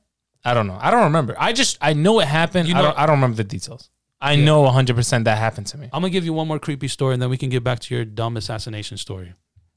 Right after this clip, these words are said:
Speaker 1: It's
Speaker 2: Okay.
Speaker 1: not dumb. It
Speaker 2: It
Speaker 1: happened
Speaker 2: is.
Speaker 1: three times. I'm
Speaker 2: Doesn't
Speaker 1: still
Speaker 2: matter.
Speaker 1: hurt.
Speaker 2: Doesn't matter how many times
Speaker 1: I'm
Speaker 2: you
Speaker 1: still
Speaker 2: had it.
Speaker 1: recovering.
Speaker 2: Doesn't matter. It's still gonna be a terrible story. So we're gonna, I'm gonna tease your dumb story, okay?
Speaker 1: Mm-hmm.
Speaker 2: <laughs> Uh, the one other creepy thing I can think of, and this was on that,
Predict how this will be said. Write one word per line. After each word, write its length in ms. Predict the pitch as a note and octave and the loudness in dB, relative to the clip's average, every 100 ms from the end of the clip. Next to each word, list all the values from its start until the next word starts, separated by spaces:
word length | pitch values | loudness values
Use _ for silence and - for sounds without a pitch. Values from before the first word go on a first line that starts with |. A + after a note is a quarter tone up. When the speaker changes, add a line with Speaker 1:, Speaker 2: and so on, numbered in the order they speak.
| - | -16
Speaker 1:
It's 100 | A2 | -6
Speaker 2:
Okay. 40 | G#2 | -4
Speaker 1:
not 140 | F#2+ | -4
dumb. 220 | G#2+ G2 F#2 | -6 -6 -8
It 40 | |
Speaker 2:
It 60 | G2 | -8
Speaker 1:
happened 200 | A2+ G#2 | -4 -2
Speaker 2:
is. 120 | G#2 | -4
Speaker 1:
three 220 | - G#2+ G2 | -8 -10 -10
times. 520 | - G2+ G2 F2 - | -12 -12 -14 -14 -10
I'm 60 | |
Speaker 2:
Doesn't 220 | B2 A#2+ A#2+ | -4 -2 0
Speaker 1:
still 80 | |
Speaker 2:
matter. 140 | A#2+ A2+ | 0 -2
Speaker 1:
hurt. 320 | A#2 G#2+ - | -2 -4 -2
Speaker 2:
Doesn't 180 | D3 D3 | -4 -2
matter 140 | C#3 C3 | -2 -2
how 160 | C#3+ | -4
many 80 | D3 | -4
times 220 | - E3+ | -4 -6
Speaker 1:
I'm 20 | |
Speaker 2:
you 60 | G#3+ | -2
Speaker 1:
still 160 | A#3+ C4 | 0 2
Speaker 2:
had 60 | |
it. 20 | |
Speaker 1:
recovering. 520 | D3 - D3 A2+ F#2 F2+ B2+ | 0 0 -4 -2 -6 -12 -8
Speaker 2:
Doesn't 280 | C#3+ C3 | -8 -6
matter. 360 | A#2+ G#2+ G2+ F2+ _ _ _ _ _ _ | -6 -6 -6 -10 _ _ _ _ _ _
It's 160 | - - | -12 -8
still 200 | - C3 | -4 -2
gonna 120 | B2+ | -2
be 100 | A#2+ | -6
a 40 | |
terrible 300 | A2+ B2 G#2+ | -4 -4 -4
story. 440 | G#2 - G#2+ G2+ F#2+ | -6 -6 -6 -6 -10
So 240 | - A#2 A2+ | -8 -4 -4
we're 80 | |
gonna, 260 | A#2+ B2 A#2 - | -2 -4 -4 -6
I'm 80 | C#3+ | -6
gonna 200 | C#3 C3 | -4 -6
tease 340 | - D#3 C#3+ | -6 -6 -4
your 80 | B2 | -6
dumb 240 | A2+ A#2+ | -6 -6
story, 380 | A#2 - A2 F#2+ | -6 -6 -6 -8
okay? 340 | G2+ - C3 D3+ _ B2 | -10 -4 -4 -6 _ -20
Speaker 1:
Mm-hmm. 220 | B2+ C#3+ D#3 _ _ - | -18 -18 -20 _ _ -20
Speaker 2:
<laughs> 120 | - - - _ _ _ _ _ _ - | -20 -20 -20 _ _ _ _ _ _ -6
Uh, 340 | C#3 B2 A#2 - _ | -2 0 -2 -8 _
the 220 | C#3+ C#3 | -4 -2
one 340 | C3+ D3+ D3 | -2 -2 0
other 140 | F3 E3+ | 0 -2
creepy 300 | - D#3+ D3 | -6 -8 -6
thing 160 | D3 | -6
I 100 | C3+ | -6
can 140 | C3+ B2+ | -6 -8
think 180 | C3 A#2+ | -8 -6
of, 140 | A#2 | -6
and 100 | A2 | -6
this 120 | C3 | -8
was 120 | D#3 C3 | -8 -8
on 120 | B2+ | -6
that, 260 | A#2 A2 | -8 -8